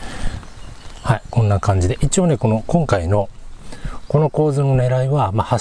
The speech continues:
橋を斜め下から見上げるような感じで、ちょっとこう、迫力を出したいなと。と、あと、えー、手前のこう、手前のこの丘ですね。丘みたいな、えー、ちょっと勾配のある、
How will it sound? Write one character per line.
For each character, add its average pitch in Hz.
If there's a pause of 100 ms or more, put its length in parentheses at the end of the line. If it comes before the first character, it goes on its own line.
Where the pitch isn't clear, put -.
(120)
橋 139
を 92
斜 120
め 107
下 -
か 117
ら 113
見 98
上 120
げ 123
る 120
よ 123
う 117
な 113
感 107
じ 98
で、 107 (560)
ち 160
ょ -
っ -
と -
こ 85
う、 -
迫 123
力 117
を 98
出 95
し -
た 90
い 69
な 73
と。 - (540)
と、 101
あ -
と、 104 (880)
え 92
ー、 -
手 123
前 151
の 147
こ 117
う、 -
手 120
前 120
の 117
こ 120
の 107
丘 113
で 110
す -
ね。 78 (240)
丘 127
み 147
た 90
い 82
な、 82 (600)
え 101
ー、 95
ち -
ょ -
っ -
と -
勾 123
配 117
の 107
あ 101
る、 82